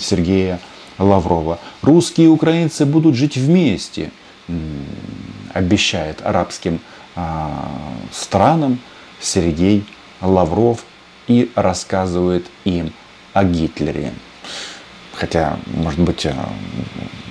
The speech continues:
в этой аудитории тезисы Лаврова о том, что Гитлер был, а, евреем,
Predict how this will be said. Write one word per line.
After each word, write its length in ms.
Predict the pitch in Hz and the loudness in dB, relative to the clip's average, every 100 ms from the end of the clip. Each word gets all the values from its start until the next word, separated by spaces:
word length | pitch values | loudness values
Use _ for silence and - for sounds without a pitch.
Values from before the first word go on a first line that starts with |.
| 85 | 2
в 200 | 107 110 | 2 4
этой 340 | 117 98 85 82 | 2 2 4 4
аудитории 720 | 82 87 - 220 156 78 73 - - - - - - - - - - | 6 4 4 4 4 2 0 -6 -18 -20 -20 -20 -20 -20 -20 -20 -4
тезисы 460 | - 104 87 - 85 | 4 6 6 2 2
Лаврова 460 | 85 90 92 80 78 | 4 6 6 6 2
о 40 | |
том, 220 | - 82 | 0 -2
что 280 | - 82 73 - - - - - - | 0 -2 -2 -4 -20 -20 -20 -16 -2
Гитлер 560 | 87 95 87 80 78 - - - - - - - - - | 4 4 4 2 0 -2 -10 -10 -12 -20 -20 -20 -16 0
был, 440 | 87 85 82 71 - - - | 4 6 4 2 -6 -12 -2
а, 480 | 85 80 73 71 - - - | 0 2 0 -2 -6 -12 -4
евреем, 680 | 80 87 80 90 135 104 76 | 2 4 4 4 4 4 -2